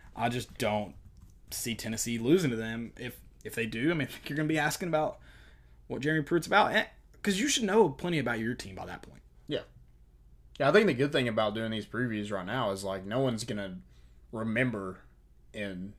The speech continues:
Speaker 2: September when we play 'em.
Speaker 1: Yeah.
Speaker 2: Or October.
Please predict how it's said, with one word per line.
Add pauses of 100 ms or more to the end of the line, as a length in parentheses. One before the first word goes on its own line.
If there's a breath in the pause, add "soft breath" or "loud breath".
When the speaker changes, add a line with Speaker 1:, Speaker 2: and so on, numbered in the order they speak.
(220)
Speaker 2:
September
when
we
play
'em. (380)
Speaker 1:
Yeah. (180)
Speaker 2:
Or (100)
October.